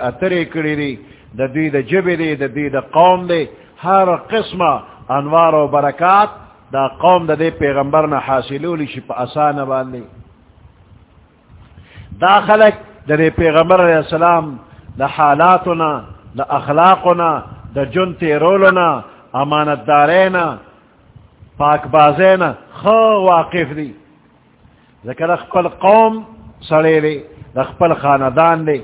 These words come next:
اوس که دې معجزه ښکاره کوي، ډېر په اسانه به خلک ومني. فرض کا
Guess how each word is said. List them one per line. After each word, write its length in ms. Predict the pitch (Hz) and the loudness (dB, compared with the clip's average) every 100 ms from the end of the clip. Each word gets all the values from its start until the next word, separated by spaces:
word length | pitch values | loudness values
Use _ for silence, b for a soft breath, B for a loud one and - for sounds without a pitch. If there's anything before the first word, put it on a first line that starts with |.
| - b b | -10 b b
اوس 160 | 117 113 | -12 -10
که 80 | - | -10
دې 240 | 110 175 196 | -4 -2 2
معجزه 420 | 196 180 190 190 | 2 2 2 2
ښکاره 360 | 190 196 185 | 2 2 4
کوي، 280 | 180 190 175 - - 110 | 2 0 -2 -4 -20 -10
ډېر 160 | 123 120 | -6 -6
په 60 | 123 117 | -4 -6
اسانه 380 | 117 147 160 165 | -2 0 2 2
به 140 | 165 | 0
خلک 400 | - 156 151 - | 0 -2 -2 -4
ومني. 360 | 147 151 143 135 - _ _ _ _ _ _ _ _ _ _ _ _ _ _ B B B B - - | -6 -4 -6 -10 -16 _ _ _ _ _ _ _ _ _ _ _ _ _ _ B B B B -14 0
فرض 380 | 175 233 214 | 2 2 0
کا 180 | - 214 | 0 0